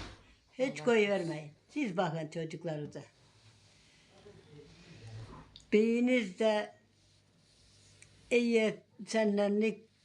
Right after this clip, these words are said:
Speaker 1: geçsin, geçsin çoluk çocuk gece de. Biz buna, bundan biz ta nelere gidik gezmeye, e, arabayla.
Speaker 2: İnşallah
Speaker 1: Allah
Speaker 2: gidelim.
Speaker 1: izin verirse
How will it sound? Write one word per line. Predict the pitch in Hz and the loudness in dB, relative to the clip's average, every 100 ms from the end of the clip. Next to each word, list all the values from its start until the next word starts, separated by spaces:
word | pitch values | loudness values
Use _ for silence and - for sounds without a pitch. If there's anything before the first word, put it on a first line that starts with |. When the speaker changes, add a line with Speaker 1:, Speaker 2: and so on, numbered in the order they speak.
| _ - | _ 2
Speaker 1:
geçsin, | 214 208 - 226 190 | 4 4 -2 -4 0
geçsin | 202 214 - 254 202 | 2 2 2 -6 -6
çoluk | 180 196 190 190 | -6 -6 -6 -6
çocuk | 202 202 202 - | -6 -4 -4 -4
gece | 185 196 226 214 - 175 | -4 0 2 2 0 -10
de. | 180 - _ _ _ _ _ _ _ _ | -12 -14 _ _ _ _ _ _ _ _
Biz | 254 233 | -2 0
buna, | 240 262 277 285 277 247 | 4 4 6 4 2 2
bundan | 269 269 269 | 2 4 4
biz | 254 226 | 0 0
ta | 294 311 254 | 2 2 2
nelere | 254 269 247 214 190 | 2 2 2 2 0
gidik | 165 190 - - - | 0 -2 -2 -8 -6
gezmeye, | 202 175 196 180 160 - _ - _ - | -4 -2 0 0 -2 -10 _ -20 _ -4
e, | 185 190 | -2 0
arabayla. | 202 185 185 196 185 143 139 - _ _ _ - - - | 0 0 2 2 0 0 -6 -16 _ _ _ -20 -20 -14
Speaker 2:
İnşallah | - - - 233 - | -10 -8 -8 -8 -10
Speaker 1:
Allah | 202 196 202 208 208 | -6 -4 2 2 2
Speaker 2:
gidelim. | |
Speaker 1:
izin | 190 190 | 0 0
verirse | 180 | 0